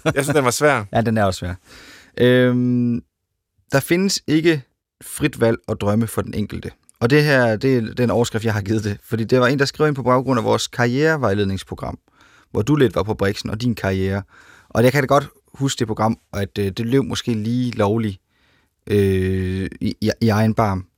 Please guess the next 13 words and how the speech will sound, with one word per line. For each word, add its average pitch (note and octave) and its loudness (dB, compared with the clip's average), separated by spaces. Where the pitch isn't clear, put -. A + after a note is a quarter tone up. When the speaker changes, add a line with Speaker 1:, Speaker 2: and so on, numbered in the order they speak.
Speaker 2:
I - -20
hvert A2 2
fald G#2 -4
det, G2+ -4
lytterne G2+ -4
påpeger G#2 -6
her. G#2+ -6
Altid E3 0
godt B2 2
med A2+ -2
karrierevejledning G2 0
på G2 -10
programmet. F#2 -8